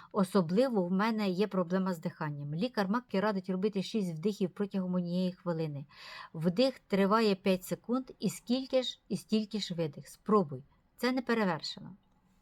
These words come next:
Контролюй емоції. Не віддавай пульт керування твоїми емоціями комусь іншому. Жодних звинувачень на кшталт: «Цей хлопець доводить мене до сказу», чер-, е, «через боса я, е, скоро матиму виразку шлунка»,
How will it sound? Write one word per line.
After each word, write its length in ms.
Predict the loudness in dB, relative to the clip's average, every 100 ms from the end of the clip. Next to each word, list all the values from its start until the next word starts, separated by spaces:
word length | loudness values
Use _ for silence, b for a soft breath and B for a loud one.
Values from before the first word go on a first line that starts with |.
| _ B B B B _
Контролюй 580 | 2 4 2 -2 0 2
емоції. 560 | 2 0 -2 -8 -14 -16 _ _ B B B -2
Не 180 | 2 4
віддавай 460 | 4 4 6 6
пульт 360 | 4 4 4 4
керування 580 | 0 0 2 0 2 0
твоїми 400 | 2 2 4 4
емоціями 540 | 4 0 0 2 0
комусь 340 | 2 0 0 -2
іншому. 560 | -2 -2 -6 -12 -14 B B B -8
Жодних 500 | 2 6 6 4 0
звинувачень 720 | 2 2 4 4 2 0 -2
на 100 | -2
кшталт: 440 | -6 -6 -4 -4 -6 -2
«Цей 180 | 0 2
хлопець 400 | 2 2 0 0
доводить 380 | 2 0 -2
мене 200 | -2 -2
до 120 | -2 -4
сказу», 420 | -2 -2 -2 -8
чер-, 280 | -4 -2 -2
е, 300 | 0 0 0 0
«через 400 | 0 2 0 0
боса 380 | 2 2 2
я, 380 | 0 2 2 0
е, 200 | 0 -2
скоро 400 | -2 0 4 4
матиму 440 | 6 4 2 0 2
виразку 400 | 2 0 -2 -8
шлунка», 480 | -2 -2 -2 -8